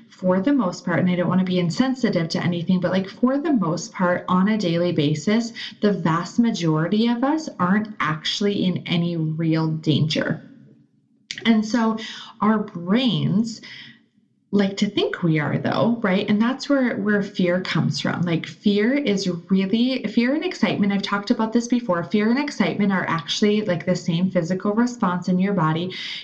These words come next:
It's just the excitement, if you breathe through it and if you take, like, deep breaths and allow it to, like, vibrate in your body, it actually is, like, a, a positive vibration.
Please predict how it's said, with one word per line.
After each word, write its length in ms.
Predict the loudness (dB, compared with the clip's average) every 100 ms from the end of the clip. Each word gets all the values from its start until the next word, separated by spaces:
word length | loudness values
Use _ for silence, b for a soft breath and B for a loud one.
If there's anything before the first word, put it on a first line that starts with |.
| B
It's 240 | 0 2
just 240 | 0 0
the 180 | 0 0
excitement, 800 | -2 -6 0 2 2 0 0 -2 -4 -2
if 200 | 0 2
you 120 | -2
breathe 560 | -2 0 2 2 -2
through 400 | -6 -6 -2 2
it 240 | 2 0 0
and 120 | -2
if 140 | -2
you 80 | -6
take, 280 | -2 -4 0
like, 240 | 0 -2
deep 300 | 0 0 0
breaths 380 | 0 0 0 0
and 80 | 0
allow 440 | 0 0 2 2
it 100 | 0
to, 100 | 0
like, 160 | 0 0 0
vibrate 540 | 2 2 2 0 2
in 120 | 0
your 160 | 0 0
body, 460 | 0 2 2 0 -2 B B B
it 80 | 0
actually 460 | 0 -2 0 2
is, 140 | 2 0
like, 160 | -2
a, 160 | 0 0
a 160 | 0 -4
positive 760 | -6 -4 0 0 0 -2 -4 -2
vibration. 720 | -2 -2 -2 -2 -2 -2